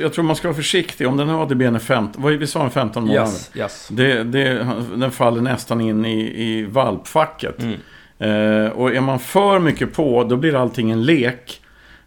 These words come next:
Speaker 1: Och då kommer hunden inte göra annat än stoppa grejer i käften, för då får han igång huss och matte.
Speaker 2: Nej.
Speaker 1: Så att, eh, i, mina hundar, alltså jag, jag bryr mig inte när, när man är ute och går. Mina är ju lösa väldigt ofta.
Speaker 2: Mm.
Speaker 1: Jag kan inte springa runt och hålla koll på det där.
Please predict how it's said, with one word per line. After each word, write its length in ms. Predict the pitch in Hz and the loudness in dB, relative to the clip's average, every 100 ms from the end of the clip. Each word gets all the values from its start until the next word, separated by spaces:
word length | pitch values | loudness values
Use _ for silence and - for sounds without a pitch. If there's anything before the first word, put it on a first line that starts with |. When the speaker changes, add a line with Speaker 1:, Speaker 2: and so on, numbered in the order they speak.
| - | -4
Speaker 1:
Och 140 | 117 | 0
då 80 | 127 | 0
kommer 420 | 156 147 147 117 | 2 2 2 2
hunden 340 | 135 131 127 127 | 2 2 4 2
inte 180 | 120 127 | 2 4
göra 280 | 131 110 | 6 6
annat 280 | 151 123 110 | 6 2 0
än 100 | 117 | -2
stoppa 280 | 107 123 120 | 0 -2 0
grejer 260 | 113 110 104 | 2 2 0
i 40 | |
käften, 400 | - 107 - 110 | 0 -2 -2 -6
för 100 | 123 | -2
då 100 | 110 | -2
får 160 | 107 117 | 0 0
han 100 | 113 | 0
igång 280 | 110 107 107 | 2 2 2
huss 220 | 107 110 | 0 0
och 60 | |
matte. 440 | 110 117 - 147 92 - | -2 -2 -2 -4 -4 -8
Speaker 2:
Nej. 120 | 107 - - - | -12 -12 -18 -20
Speaker 1:
Så 160 | - 123 | -2 0
att, 200 | - 120 | 0 0
eh, 80 | |
i, 380 | 120 117 110 123 | 2 0 -2 -2
mina 680 | 117 120 123 117 131 127 156 | -2 -2 -2 0 2 2 4
hundar, 460 | 185 147 117 110 110 107 | 4 4 4 2 0 -2
alltså 180 | 113 | -2
jag, 440 | 110 160 175 110 110 | 2 2 2 0 2
jag 240 | 123 170 | 2 2
bryr 220 | 113 143 170 | 2 2 2
mig 120 | 107 | 0
inte 260 | - - - - _ | -2 -8 -12 -20 _
när, 200 | 117 113 | 0 2
när 280 | 110 110 110 | 2 0 2
man 140 | 107 107 | 2 2
är 40 | |
ute 120 | 107 | 0
och 60 | 120 | -2
går. 180 | 135 101 | 0 0
Mina 180 | 117 | 2
är 40 | 147 | 2
ju 60 | |
lösa 400 | 151 139 85 - | 4 2 0 0
väldigt 240 | 180 123 - | 2 0 -2
ofta. 260 | 95 - | -10 -8
Speaker 2:
Mm. 120 | - 107 - - | -8 -10 -14 -14
Speaker 1:
Jag 120 | - | -2
kan 100 | 156 | 4
inte 180 | 170 165 | 4 2
springa 320 | 120 127 117 | -2 0 2
runt 220 | 110 107 113 | 2 0 0
och 60 | |
hålla 140 | 107 107 | 0 0
koll 220 | 107 95 | -2 -4
på 80 | 110 | -2
det 140 | 143 | 0
där. 200 | 127 98 | -2 -4